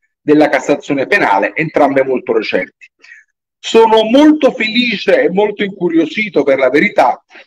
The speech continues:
del fatto che moltissimi dei nostri corsisti mi stanno segnalando che sempre più spesso tra le tracce estratte, tra le tracce assegnate all'esame di avvocato,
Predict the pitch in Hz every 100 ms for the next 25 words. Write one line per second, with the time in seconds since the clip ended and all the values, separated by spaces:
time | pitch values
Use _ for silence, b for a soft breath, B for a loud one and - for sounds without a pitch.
0 | _ - 180 - 214 240 - 185 - 196
1 | 196 175 - 160 190 185 - 262 214 _
2 | 170 170 151 - - _ - 156 156 151
3 | 143 123 135 156 151 151 180 196 - 175
4 | 151 - 180 160 151 156 - 156 190 -
5 | 165 214 202 131 117 117 131 127 B B
6 | B - 196 - 240 226 - 170 202 220
7 | - 190 175 - - 151 147 - _ 170
8 | 190 202 175 - 185 180 - - 156 131
9 | _ 135 - - 180 175 160 - 107 135
10 | 156 151 156 160 - 160 - 147 147 175
11 | 180 160 123 120 - 135 117 117 - -
12 | 123 98 -